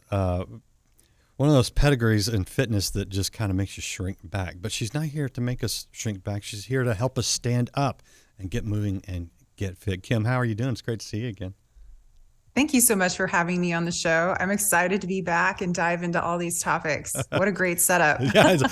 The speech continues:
Speaker 1: is that the weirdest intro you've ever had? Or, 'cause we, we, no, well,
Speaker 2: I love your intro music too.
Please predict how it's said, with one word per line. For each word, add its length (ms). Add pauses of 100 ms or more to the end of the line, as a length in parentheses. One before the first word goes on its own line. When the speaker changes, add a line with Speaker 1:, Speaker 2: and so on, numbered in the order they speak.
(100)
Speaker 1:
is 140
that 140
the 80
weirdest 280
intro 280
you've 140
ever 200
had? 320
Or, 140
'cause 200
we, 120 (420)
we, 100 (460)
no, 260
well, 200
Speaker 2:
I 80
love 260
your 160
intro 400
music 460
too. 480